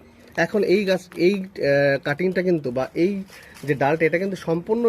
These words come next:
রেডি হয়ে গেছে একটা নতুন গাছ হিসাবে, আহ, মানে প্রতিস্থাপিত করার। তাহলে চলুন আর দেরি না করে আপনাদের সহজ পদ্ধতিতে দেখায় কিভাবে আপনারা গুটি কলম করবেন। আর এই গুটি কলম করার জন্য মিডিয়া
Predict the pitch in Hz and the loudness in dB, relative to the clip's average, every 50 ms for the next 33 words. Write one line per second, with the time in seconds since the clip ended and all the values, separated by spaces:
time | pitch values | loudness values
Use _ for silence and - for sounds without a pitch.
0 | 196 170 160 160 170 175 175 170 165 143 - 135 170 349 - - - - - - | 2 2 2 2 2 2 2 0 0 -2 -2 -6 -6 -6 -8 -12 -20 -20 -20 -20
1 | - - - 131 - - 147 170 190 156 131 - - 185 214 208 160 123 120 123 | -16 -12 -10 -10 -6 -4 -2 -2 -2 -2 -4 -4 -2 -2 -2 -2 -2 -2 -2 -4
2 | - - 135 - 156 127 113 127 208 294 - - - - - - - - - - | -4 -6 -6 -6 -4 -4 -4 -4 -6 -6 -8 -14 -20 -20 -20 -20 -20 -16 -10 -8
3 | 120 120 120 120 117 113 117 120 120 120 120 123 - - 165 160 - 185 - - | -6 -4 -4 -4 -4 -4 -4 -4 -2 -4 -4 -6 -6 -6 -6 -6 -6 -8 -6 -4
4 | - 160 180 185 - 349 - 131 101 101 101 - - - - - - - - - | -4 -4 -4 -4 -4 -2 -2 -2 -2 -4 -8 -14 -20 -20 -20 -20 -20 -14 -6 0
5 | 170 190 214 214 196 - 185 156 127 107 104 98 - - - - - - - - | 2 2 2 2 0 0 0 0 0 -2 -4 -10 -14 -20 -20 -20 -20 -12 -4 -2
6 | 165 196 185 151 131 143 139 165 185 190 180 170 - 127 107 120 156 - 143 143 | 0 0 0 -2 -4 -2 -2 0 0 0 -2 -2 -4 -6 -6 -6 -6 -6 -8 -6
7 | - 180 170 170 165 - - 170 190 226 233 - - - 156 143 151 165 156 170 | -4 -4 -4 -4 -8 -6 -4 -2 -2 -2 -2 -4 -4 -2 -2 0 -2 -2 -4 -4
8 | 165 165 170 135 143 139 - - 139 110 104 - - - - - - - - - | -4 -4 -2 0 -2 -2 -2 -2 -2 -2 -4 -6 -14 -20 -20 -20 -20 -12 -4 -2
9 | 190 175 214 220 220 220 190 - - 143 127 120 143 262 294 - - - 131 123 | 0 0 0 0 0 0 -2 -2 -2 -2 -2 0 -2 -2 -4 -8 -10 -10 -6 -6
10 | 143 123 131 131 196 - - - 147 120 104 98 101 - - - - - - - | -4 -2 -2 0 0 -2 -2 -2 -4 -4 -4 -6 -10 -14 -16 -20 -20 -20 -20 -20
11 | - - - 139 151 170 180 185 180 139 127 131 143 165 165 180 175 185 175 160 | -14 -2 2 2 4 4 2 0 -2 -4 -4 -4 -4 -2 0 0 0 0 0 -2
12 | 147 143 143 135 139 156 135 113 104 104 - - - - 135 123 123 139 143 139 | -2 -2 -2 -2 -2 -2 -2 -2 -2 -4 -6 -8 -10 -6 -4 0 0 0 0 2
13 | 170 180 | 0 0